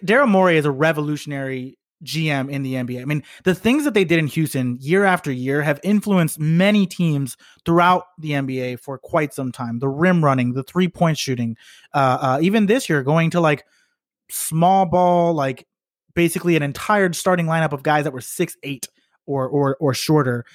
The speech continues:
Um, you know, very switchable. Like, everything, every decision that they made was very analytics heavy, um, and that has then kind of trickle, trickled throughout the, the entirety of the N B A. Um, there's a lot of good things that he did.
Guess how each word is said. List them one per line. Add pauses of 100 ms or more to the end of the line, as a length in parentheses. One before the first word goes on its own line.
(220)
Um,
you
know,
very
switchable.
Like,
everything,
every
decision
that
they
made
was
very
analytics
heavy, (420)
um,
and
that
has
then
kind
of (380)
trickle,
trickled
throughout
the,
the
entirety
of
the
N
B
A. (420)
Um, (680)
there's
a
lot
of
good
things
that
he
did.